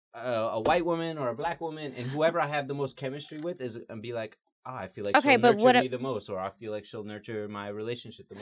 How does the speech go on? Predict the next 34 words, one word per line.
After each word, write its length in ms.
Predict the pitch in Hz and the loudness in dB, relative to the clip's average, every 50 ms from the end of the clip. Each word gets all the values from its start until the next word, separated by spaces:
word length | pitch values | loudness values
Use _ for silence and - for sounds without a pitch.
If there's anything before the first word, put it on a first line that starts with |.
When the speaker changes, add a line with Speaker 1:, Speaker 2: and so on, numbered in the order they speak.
| 101 | -12
Speaker 1:
most." 140 | 92 - _ _ - | -12 -14 _ _ -2
Speaker 2:
What 200 | 214 220 294 320 | 6 8 8 8
about 320 | 339 370 339 - - - | 8 8 6 6 4 4
first 280 | - 220 202 214 - 214 | 6 6 6 6 4 0
impressions? 440 | 196 180 190 143 - - 180 180 - | -2 0 0 -2 -2 -2 -4 -4 0
So 120 | 214 208 | 2 4
let's 240 | 214 254 262 269 - | 6 6 4 6 6
say 420 | 254 226 214 208 196 190 190 190 | 6 8 8 10 8 8 8 6
we 240 | - 180 226 240 233 | 4 6 8 10 10
all 160 | 220 208 208 | 12 10 10
go 140 | 202 202 180 | 10 8 6
out 180 | 123 - - - | 6 6 2 0
to 100 | - 180 | 2 0
a 20 | 170 | 2
bar 240 | - 165 - - - | 2 2 0 0 0
tonight, 340 | - - 190 - - - | -2 -4 -4 -2 -2 -2
right? 300 | - - 214 254 277 277 - - | 0 0 2 2 0 0 0 2
And 120 | 208 214 | 4 4
we're 180 | 214 226 233 233 | 6 6 8 8
like, 180 | 226 226 226 - | 6 6 6 6
Speaker 1:
Let's 140 | 403 440 | 6 8
Speaker 2:
"Oh, 20 | 427 | 8
we're 120 | 415 427 | 8 8
Speaker 1:
do 0 | 427 | 6
Speaker 2:
gonna 60 | 415 381 | 6 8
Speaker 1:
it. 40 | |
Speaker 2:
go 100 | 339 330 | 8 8
have 200 | 302 320 294 247 | 8 8 4 4
drinks." 360 | - 233 214 190 202 190 - - | 4 2 2 2 0 -2 0 6
But 140 | - 240 226 | 8 8 8
you 260 | 220 226 254 311 392 403 | 8 8 8 8 8 8
see 200 | - - 320 311 | 8 6 4 4
a 60 | 302 | 4
girl 520 | - 240 226 214 208 202 185 180 185 190 | 6 8 8 8 8 8 6 6 4 2